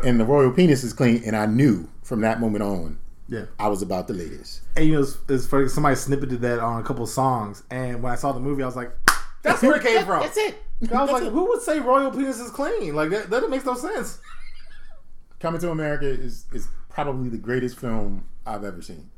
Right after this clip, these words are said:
Speaker 2: Nice.
Speaker 1: I, I don't, I'm not even slighting or exaggerating. This isn't hyperbole. This is just, like, this is what I feel about this film. I love it. It's, it's perfect. Um, and just like you, I fear that the coming to the number, America,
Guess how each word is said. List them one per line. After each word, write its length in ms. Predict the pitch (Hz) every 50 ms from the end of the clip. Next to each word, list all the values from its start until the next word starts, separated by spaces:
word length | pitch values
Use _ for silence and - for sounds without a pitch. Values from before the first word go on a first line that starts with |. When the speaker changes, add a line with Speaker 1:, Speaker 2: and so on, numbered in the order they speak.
| - - -
Speaker 2:
Nice. 300 | 175 233 220 - - - - - -
Speaker 1:
I, 240 | 101 104 - - 101
I 40 |
don't, 280 | 98 104 101 95 95 - -
I'm 100 | 104 101
not 140 | 101 98 95
even 160 | 95 92 92
slighting 380 | - - 127 123 113 113 110 98
or 100 | 87 87
exaggerating. 600 | 82 85 104 113 107 104 104 104 104 98 101 98
This 120 | 101 98 107
isn't 260 | 104 92 101 92 85
hyperbole. 640 | 90 80 - - 117 123 117 120 117 107 104 101
This 220 | - 92 87 - 98
is 120 | 87 85
just, 220 | 85 85 - -
like, 140 | - - - - - - - - - - - - -
this 180 | 147 135 -
is 80 | 151 117
what 140 | 110 110 104
I 60 | 95
feel 220 | - - 113 101
about 220 | 95 85 87 82 -
this 140 | - 90 -
film. 220 | - 104 85 - - - - - - - - - - - - -
I 60 | 247
love 120 | 311 269
it. 100 | 151 - - - - - - - - - -
It's, 180 | 135 - - - - - - -
it's 120 | 165 156 -
perfect. 340 | 220 262 240 175 - - - - - - - - - - - - -
Um, 460 | 165 156 131 131 123 117 113 113 - - - - - - - - - - - - -
and 140 | 117 110 104
just 160 | 127 127 131
like 180 | 156 135 123
you, 140 | 135 160 147 131
I 60 | 127
fear 440 | 127 - 143 139 139 151 156 151 151
that 240 | 131 120 123 123 -
the 380 | 120 117 127 127 127 131 127 131 - - - - - - - - -
coming 340 | - 175 165 147 131 131 131
to 480 | - 320 339 294 175 113 101 101 - - -
the 100 | 127 120
number, 420 | 110 110 101 95 98 101 107 - -
America, 560 | 123 117 117 110 110 101 98 - 110 107 107